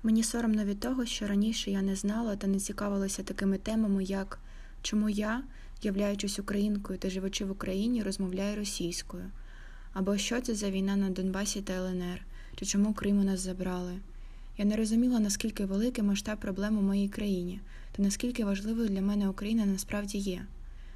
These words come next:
На жаль, для цього усвідомлення потрібно було побачити та відчути цей жах,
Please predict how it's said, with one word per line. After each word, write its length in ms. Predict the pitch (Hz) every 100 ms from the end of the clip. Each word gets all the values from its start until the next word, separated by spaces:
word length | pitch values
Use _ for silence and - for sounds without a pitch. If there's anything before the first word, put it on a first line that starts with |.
| - -
На 80 | 208
жаль, 160 | 247
для 140 | 254 214
цього 260 | 220 220
усвідомлення 640 | 214 - 196 233 262 226 202
потрібно 380 | 196 226 220
було 240 | 196 196 190
побачити 500 | 196 208 233 220 196
та 120 | 202
відчути 400 | 185 180 226 208
цей 200 | 202 214
жах, 360 | 208 185 -